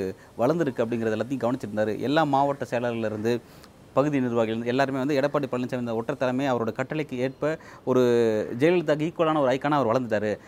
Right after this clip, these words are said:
இனிமேல் அவரால பாஜக நம்மளை கட்டுப்படுத்த முடியாதுங்கிற இடத்துக்கு அவர் நகர்ந்துட்டாரு. அதன் காரணமா தான் ரொம்ப பொறுமையா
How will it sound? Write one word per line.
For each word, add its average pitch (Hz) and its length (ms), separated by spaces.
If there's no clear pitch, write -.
இனிமேல் 190 460
அவரால 147 480
பாஜக 175 380
நம்மளை 135 240
கட்டுப்படுத்த 135 420
முடியாதுங்கிற 127 380
இடத்துக்கு 139 300
அவர் 110 160
நகர்ந்துட்டாரு. 107 460
அதன் 170 300
காரணமா 160 340
தான் 190 280
ரொம்ப 160 300
பொறுமையா 156 460